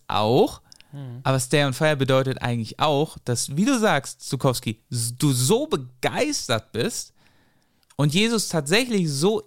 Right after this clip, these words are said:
Speaker 1: ähnlicher geworden bist, dass du rausgehst und diese Botschaft einfach weitergibst.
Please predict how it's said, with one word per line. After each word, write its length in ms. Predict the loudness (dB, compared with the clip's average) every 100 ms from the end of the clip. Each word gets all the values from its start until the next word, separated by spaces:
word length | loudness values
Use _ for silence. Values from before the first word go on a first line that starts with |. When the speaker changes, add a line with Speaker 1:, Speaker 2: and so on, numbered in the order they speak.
| -4
Speaker 1:
ähnlicher 880 | -2 -2 -2 -4 0 0 0 -4 -6
geworden 440 | -2 2 2 2
bist, 260 | 0 -2 -8 _ _ _ -2
dass 180 | 0
du 80 | 0
rausgehst 560 | 0 0 0 -4 -4 -4
und 60 |
diese 200 | -2 -4 -2
Botschaft 480 | -2 -4 -6 -8
einfach 380 | -10 -6 -8 -8 _ -14
weitergibst. 960 | -6 0 0 0 -2 -2 -4 -6 -12